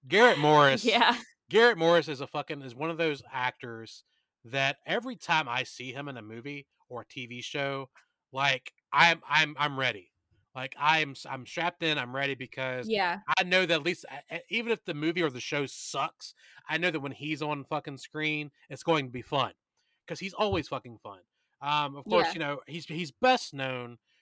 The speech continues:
Speaker 1: for Saturday Night Live, uh, from nineteen seventy-five to nineteen eighty. Um, for horror fans, you might know him from The Stuff.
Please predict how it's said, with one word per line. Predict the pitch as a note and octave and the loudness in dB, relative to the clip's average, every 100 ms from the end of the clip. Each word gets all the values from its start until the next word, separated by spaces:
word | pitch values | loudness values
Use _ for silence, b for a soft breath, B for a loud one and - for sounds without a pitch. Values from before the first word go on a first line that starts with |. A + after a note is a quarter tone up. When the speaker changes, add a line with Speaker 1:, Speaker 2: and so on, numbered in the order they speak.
| _ | _
Speaker 1:
for | C#3 | -8
Saturday | - F#3 F3+ D#3+ | 4 6 6 4
Night | C3+ | 2
Live, | C3+ C3 C3 - | 4 4 2 -2
uh, | C#3 B2+ | -6 -6
from | - B2 | -8 -6
nineteen | C#3 D#3 C#3 | -6 -6 -8
seventy-five | D3+ C3+ - C3+ | -8 -6 -2 -2
to | B2+ | -2
nineteen | B2 B2 C#3+ | -8 -12 -14
eighty. | B2+ B2+ B2 A#2+ - _ _ _ _ | -12 -12 -12 -14 -18 _ _ _ _
Um, | C3 C3 B2 A2+ G2+ _ _ _ _ _ _ _ _ _ | -6 -4 -4 -8 -16 _ _ _ _ _ _ _ _ _
for | D#3+ D#3 D3 | 0 2 4
horror | F#3 F#3 | 6 6
fans, | F3 F3 E3+ C#3+ | 4 2 2 0
you | |
might | D3+ D3 | -2 -2
know | C3+ | -4
him | C3+ B2 | -6 -6
from | C3+ A#2+ | -12 -12
The | A2+ | -12
Stuff. | - - C3 D3+ - | -12 -2 2 2 0